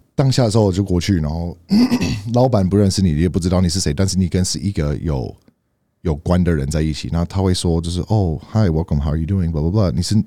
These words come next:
你是新来的吗？怎么样，怎么样，怎么样？”跟你稍微尬聊一些些，然后如果你就 OK，态度不错，然后你人看起来是不错，他可能搞不好就会送你一些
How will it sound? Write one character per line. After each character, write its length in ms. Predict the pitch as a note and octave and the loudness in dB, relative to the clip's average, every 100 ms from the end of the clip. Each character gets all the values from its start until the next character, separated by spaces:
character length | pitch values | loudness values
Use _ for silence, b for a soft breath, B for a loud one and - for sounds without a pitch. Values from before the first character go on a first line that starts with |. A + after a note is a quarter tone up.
| - _ - | -4 _ -8
你 100 | F2 | -2
是 100 | A2+ | 0
新 200 | - A#2 | 2 4
来 100 | F#2+ | 4
的 60 | |
吗？ 160 | E2 E2+ | 2 0
怎 120 | D#2+ | 0
么 80 | D#2+ | 2
样， 160 | G2 F2 | 2 2
怎 80 | |
么 60 | E2+ | 2
样， 100 | F#2+ | 2
怎 80 | F2 | 2
么 40 | |
样？” 80 | F2 B B | 0 B B
跟 140 | A#2+ | 0
你 20 | A2 | 2
稍 140 | G2+ | 2
微 100 | G2+ | 2
尬 200 | F2+ E2 | 2 0
聊 180 | F2 C#2+ | 0 -2
一 60 | |
些 120 | C#2+ D#2 | -4 -4
些， 280 | D#2 D2 - B B B | -2 -4 -6 B B B
然 100 | F#2+ | 0
后 100 | G2+ | 2
如 120 | - A2+ | 2 0
果 100 | E2+ | 2
你 140 | D#2+ | 0
就 120 | F2 | 0
OK， 360 | D2 F2+ F2 E2 | 0 -2 0 -2
态 160 | - | 0
度 120 | E2+ F2+ | -2 -2
不 140 | - | -4
错， 320 | - - C#2+ | -6 -2 0
然 100 | D#2 | 2
后 60 | E2 | 2
你 80 | D2+ | 2
人 160 | D2+ | 0
看 180 | - F#2+ | 0 0
起 60 | D2 | 0
来 80 | |
是 140 | D2 D#2+ | -2 -4
不 100 | E2+ | -4
错， 300 | - D#2+ - | -4 -4 -2
他 160 | F2+ F2 | -2 -2
可 160 | - | 0
能 160 | F2+ E2+ | 2 2
搞 140 | D2+ | 0
不 60 | D#2+ | -2
好 140 | D#2 | -2
就 120 | D2+ | -2
会 80 | D#2+ | -2
送 200 | D#2 E2 | -2 -2
你 80 | D2+ | -2
一 60 | D2 | -4
些 320 | D#2+ D#2 | -4 -4